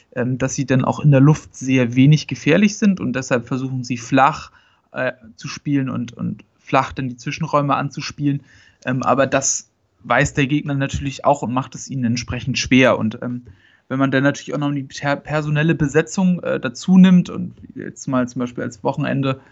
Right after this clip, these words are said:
am Wochenende die Formation nimmt, dann ist, ist, äh, Jadon Sancho,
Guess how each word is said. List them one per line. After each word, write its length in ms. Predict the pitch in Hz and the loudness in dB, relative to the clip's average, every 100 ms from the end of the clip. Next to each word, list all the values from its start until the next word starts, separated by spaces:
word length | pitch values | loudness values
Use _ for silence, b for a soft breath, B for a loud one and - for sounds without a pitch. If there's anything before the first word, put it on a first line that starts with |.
| b | b
am 260 | - 117 127 | -2 0 0
Wochenende 340 | 139 147 135 | 0 0 -4
die 100 | 127 | -4
Formation 520 | 139 139 131 - 139 | -2 0 0 0 2
nimmt, 180 | 131 123 | 2 2
dann 160 | 120 123 | 0 0
ist, 220 | - - | -4 -6
ist, 240 | - - | -8 -4
äh, 320 | 127 127 131 - - | -2 0 -2 -4 -2
Jadon 460 | 131 131 135 135 | -2 2 2 2
Sancho, 480 | - 156 151 156 147 | 4 2 4 0 -2